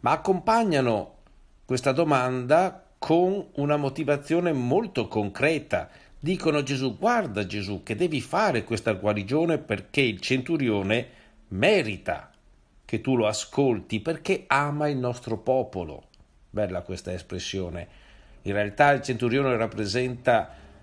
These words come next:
il potere dominatore, il potere che esercita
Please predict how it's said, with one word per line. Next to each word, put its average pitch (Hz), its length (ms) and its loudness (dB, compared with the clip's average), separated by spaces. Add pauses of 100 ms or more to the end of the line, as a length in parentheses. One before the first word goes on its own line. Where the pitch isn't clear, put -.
(140)
il 113 160 -8
potere 123 520 0
dominatore, 107 960 0 (680)
il 110 160 -6
potere 110 680 -2
che 107 460 0 (1300)
esercita 117 1160 0